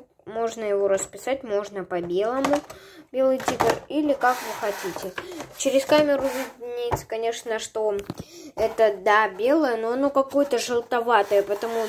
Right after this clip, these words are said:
белым тоже красить придется. Также можно добавить своими красками, еще раз повторяю.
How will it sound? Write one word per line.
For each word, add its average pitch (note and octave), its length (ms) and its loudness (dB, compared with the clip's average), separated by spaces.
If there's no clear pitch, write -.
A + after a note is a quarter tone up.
белым C4+ 420 2
тоже A3 340 -4
красить G#3+ 300 0
придется. F3+ 560 -2
Также C#4+ 380 4
можно B3 320 -2
добавить A#3+ 360 2
своими A#3 380 -4
красками, G#3 600 -2
еще G3+ 220 -2
раз G3+ 180 -4
повторяю. A3 840 2